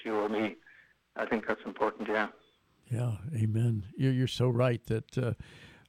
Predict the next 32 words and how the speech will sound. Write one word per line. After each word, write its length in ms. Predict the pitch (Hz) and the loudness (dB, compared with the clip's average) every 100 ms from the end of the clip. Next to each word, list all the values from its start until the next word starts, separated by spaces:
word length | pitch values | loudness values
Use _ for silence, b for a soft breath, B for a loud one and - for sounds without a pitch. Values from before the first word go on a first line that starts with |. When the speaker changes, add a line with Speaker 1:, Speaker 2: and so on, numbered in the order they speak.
| - | 0
Speaker 2:
God 260 | 107 143 156 | 6 6 6
can 140 | 151 | 2
do 140 | 131 131 | 4 6
anything. 520 | 151 160 - 123 120 | 6 4 4 2 2
So, 280 | - 131 127 | 2 4 4
in, 160 | 123 | 2
you 160 | 120 135 | 4 4
know, 120 | 123 | 6
we, 500 | 117 123 117 123 135 | 4 2 2 2 2
we, 340 | 135 147 185 156 | 4 6 6 4
we 280 | 139 185 | 4 4
view 260 | 190 160 147 | 4 4 4
these 200 | 135 117 | 4 2
things 300 | 139 123 - | 2 2 2
as 180 | 120 107 | 2 2
miraculous, 680 | 117 117 110 113 143 - | 2 2 2 2 2 2
and, 280 | 127 117 113 | -2 0 2
uh, 160 | 113 110 B B B B B 160 | 2 2 B B B B B 2
uh, 340 | 110 110 107 | 4 4 4
in, 600 | 110 120 117 110 - 117 | 2 2 2 0 0 0
but 120 | 107 | 2
in 200 | 110 117 | 2 2
God's 320 | 113 123 175 - | 2 2 2 0
plan, 340 | 120 113 123 | 2 2 4
He 120 | 123 | 2
can, 200 | 147 139 | 2 0
He 140 | - 117 | 0 0
can, 300 | 135 131 - | 0 0 -4
He 80 | 135 | -2
can 140 | 135 | -2
do 160 | 123 123 | 2 4
whatever, 500 | 117 113 131 113 101 | 4 4 2 2 0